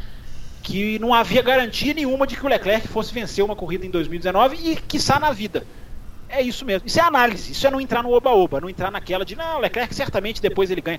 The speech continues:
Tomara que ganhe, mas estamos vendo, passadas várias corridas, de que aquela derrota de Singapura é tão dolorosa quanto pareceu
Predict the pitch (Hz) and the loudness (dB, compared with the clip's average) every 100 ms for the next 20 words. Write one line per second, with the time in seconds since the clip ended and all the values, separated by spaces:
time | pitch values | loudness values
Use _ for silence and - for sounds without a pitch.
0 | - - 311 240 294 254 156 - 120 - | -2 2 4 6 6 4 0 -10 -10 -12
1 | - - - - 170 - - - - - | -14 -12 -10 -6 -6 -6 -12 -12 -14 -16
2 | - - - 175 208 190 214 240 202 - | -12 -4 0 0 0 0 -2 0 -2 0
3 | 165 165 156 139 160 170 - 151 190 196 | -2 -2 -6 -2 0 0 -4 -4 -4 -6
4 | - - - - - 175 185 190 - 220 | -10 -14 -12 -12 -10 -6 0 0 4 4
5 | 220 208 - 190 262 269 - 226 208 175 | 4 2 4 4 4 0 -4 -4 -4 -2
6 | 208 214 - 170 190 - - 220 269 254 | -2 -2 -2 -2 -2 -6 0 2 4 6
7 | 226 190 175 170 175 156 160 156 - 156 | 6 6 4 -2 -8 -8 -8 -8 -6 -6
8 | 147 123 | -6 -8